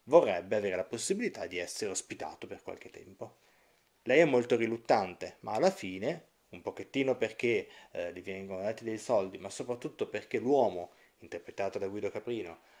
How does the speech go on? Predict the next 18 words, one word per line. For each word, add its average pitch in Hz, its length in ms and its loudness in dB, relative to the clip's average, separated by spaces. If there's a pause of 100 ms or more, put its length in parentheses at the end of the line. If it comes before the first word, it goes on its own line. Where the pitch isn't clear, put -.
(120)
eh, 95 400 -6
dice 123 300 -4
alla 107 80 0
donna, 90 420 4 (120)
eh, 98 120 -10 (240)
interpretata, - 680 -10
Stella, 90 500 -6
interpretata 98 640 -8
da 95 120 -6
Camilla 107 340 -8
Filippi, 110 500 -8 (300)
eh, 95 340 -4
di 135 120 0
conoscere 127 840 0
il 104 140 -8
marito 117 400 -4
di 107 100 -4
lei, 101 500 -4